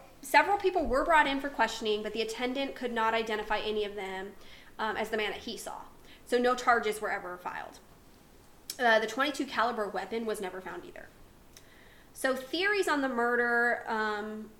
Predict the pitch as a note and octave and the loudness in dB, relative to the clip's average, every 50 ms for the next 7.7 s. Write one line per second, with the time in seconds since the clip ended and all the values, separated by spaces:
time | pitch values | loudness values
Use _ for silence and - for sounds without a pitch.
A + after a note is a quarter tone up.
0 | - - - A#3 - C4 B3 A#3+ C4+ B3+ B3+ C4+ C#4 B3+ - - A#3+ A3+ A3+ - | -16 -6 -6 0 2 2 2 2 2 2 4 4 2 2 0 0 0 -2 -2 0
1 | - B3 A#3+ A#3+ - - A3+ - - A3+ A3 A3 A#3 A3 A3 A3 G#3+ G#3+ G#3+ G#3 | 0 0 0 0 -2 -6 -8 -6 -6 -6 -6 -4 -4 -4 -2 -2 -2 -4 -6 -6
2 | G3 G3+ G3+ G3 G3+ G#3 D#3+ D#3+ F#3 G3+ A3+ A3 - - A#3 - - - - A#3 | -8 -8 -8 -8 -8 -8 -8 -6 -6 -8 -8 -10 -12 -16 -18 -20 -18 -10 -6 -6
3 | A3+ A3 A3 A#3 G#3+ G3 E3+ G#3+ G3 - - A3 G#3 G#3 G#3 A3 G#3 G#3+ - - | -6 -4 -4 -4 -4 -4 -4 -6 -8 -8 -6 -6 -4 -4 -4 -6 -8 -10 -10 -8
4 | A3+ G#3 - G3+ G3 F3+ F#3+ F#3+ F3+ F3+ F#3+ - E3 D#3+ D#3+ - - - - - | -8 -8 -8 -8 -8 -8 -10 -10 -10 -10 -12 -12 -12 -10 -10 -10 -10 -10 -12 -16
5 | - - - - - - - - - - - - - - - - - - - - | -20 -20 -20 -20 -20 -20 -20 -20 -20 -20 -20 -20 -20 -20 -20 -20 -20 -20 -20 -12
6 | - A3 G#3+ - - - A3+ G#3+ A3 G#3+ G3 F#3 G3 - G3 - - - - - | -10 -10 -8 -8 -4 -4 -4 -4 -2 -2 -2 -2 -4 -6 -10 -12 -10 -10 -10 -10
7 | F4 - - - - - - - - - - - - | -10 -12 -14 -16 -16 -12 -12 -12 -12 -12 -14 -18 -20